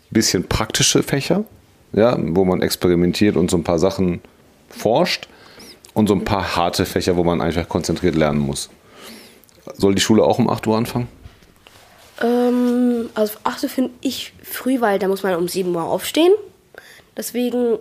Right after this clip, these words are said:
Speaker 2: würde ich so acht Uhr fünfzig muss man in die Schule kommen und um neun Uhr fängt der Unterricht an.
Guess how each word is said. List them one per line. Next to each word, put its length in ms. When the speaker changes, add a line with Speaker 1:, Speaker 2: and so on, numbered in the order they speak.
Speaker 2:
würde 320
ich 540
so 220
acht 220
Uhr 80
fünfzig 680
muss 180
man 100
in 80
die 40
Schule 300
kommen 320
und 220
um 160
neun 240
Uhr 80
fängt 180
der 80
Unterricht 320
an. 160